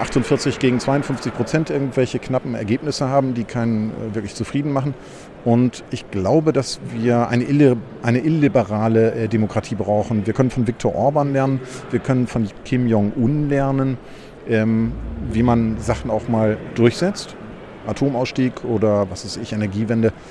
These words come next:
das ist hier immer mit langwierigen Prozessen, auch im wahrsten Sinne des Wortes, verbunden. Wir wollen die Möglichkeit haben, zum Beispiel einen Außenminister mit einer Flak hinrichten zu lassen. Hätte mich auch bei Sigmar Gabriel interessiert damals, jetzt bei Heiko Maas. Und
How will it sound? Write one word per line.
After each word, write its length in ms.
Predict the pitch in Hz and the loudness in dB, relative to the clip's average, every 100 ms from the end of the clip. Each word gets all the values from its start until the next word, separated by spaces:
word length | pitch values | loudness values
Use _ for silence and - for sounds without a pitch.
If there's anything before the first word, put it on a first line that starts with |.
| - | -8
das 160 | 117 | -8
ist 120 | 117 - | -6 0
hier 160 | 135 | 2
immer 100 | 117 | 4
mit 160 | 117 107 - - 101 | 2 0 -4 -8 -4
langwierigen 540 | 113 139 127 113 113 | 0 0 2 2 2
Prozessen, 600 | - 110 - 135 156 147 | 0 -2 -2 -4 -2 -2
auch 220 | 123 117 - | -2 -4 -2
im 180 | 113 | -4
wahrsten 280 | 101 110 - | -2 -2 -2
Sinne 100 | 104 | -2
des 160 | 98 - | -2 -2
Wortes, 220 | 123 131 | -2 -2
verbunden. 420 | - 117 123 120 - - - - | -4 -4 -2 -4 -6 -14 -16 0
Wir 220 | 117 120 | 2 6
wollen 400 | 127 127 123 123 - - | 6 6 4 0 -8 -2
die 80 | 107 | 2
Möglichkeit 440 | 120 113 - 107 | 2 2 -2 0
haben, 240 | 117 107 107 | 2 0 0
zum 140 | 107 | -2
Beispiel 280 | 104 - 95 | -2 -2 -4
einen 260 | 101 98 | -2 -4
Außenminister 560 | 90 104 110 104 - 101 | -4 -2 0 0 -2 -2
mit 120 | 101 | -2
einer 120 | 104 | -4
Flak 260 | - 107 - | -4 -4 -4
hinrichten 540 | - 127 117 117 - | 0 0 2 -2 -6
zu 120 | 117 110 | -4 -4
lassen. 300 | 107 - 110 - - | -4 -6 -10 -14 -10
Hätte 140 | 123 | -6
mich 120 | 127 127 | -4 -4
auch 60 | |
bei 140 | - 104 | -2 -2
Sigmar 260 | 95 104 | -2 -4
Gabriel 360 | 95 104 123 120 | -2 -2 -2 -4
interessiert 420 | 117 117 127 113 | -4 -4 -2 -2
damals, 340 | 117 113 - 113 | -2 -4 -6 -6
jetzt 220 | 110 104 | -6 -4
bei 60 | 113 | -4
Heiko 180 | 104 101 | -4 -4
Maas. 260 | 101 120 - - - - - - - - | -6 -8 -14 -16 -14 -12 -12 -12 -10 4
Und 360 | 143 135 139 | 8 8 6